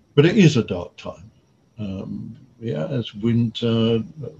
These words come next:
the economy, the employment, education. Ah,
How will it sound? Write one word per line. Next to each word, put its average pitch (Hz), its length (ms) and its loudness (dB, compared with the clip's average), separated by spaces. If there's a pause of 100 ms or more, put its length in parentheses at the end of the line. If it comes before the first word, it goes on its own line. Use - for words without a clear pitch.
(360)
the 113 120 -4
economy, 113 920 2
the 113 220 -2 (520)
employment, 113 960 0 (160)
education. 113 1040 -2 (960)
Ah, - 320 -2